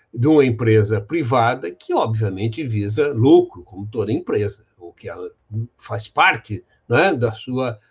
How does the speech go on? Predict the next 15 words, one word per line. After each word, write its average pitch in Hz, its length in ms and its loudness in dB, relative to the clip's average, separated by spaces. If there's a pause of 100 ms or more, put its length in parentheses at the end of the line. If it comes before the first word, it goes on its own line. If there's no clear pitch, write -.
(120)
do 165 100 0
seu 220 280 4
<laughs> - 20 -2
D 160 280 6
N 139 200 2
A. 80 140 -8 (260)
Isso, 127 400 -8
isso 117 240 -10
é, 127 800 -8
isso - 180 -12
é 104 40 -6
do 110 100 -4
capitalismo, 151 720 -4 (340)
não 110 140 -6
é? 190 200 0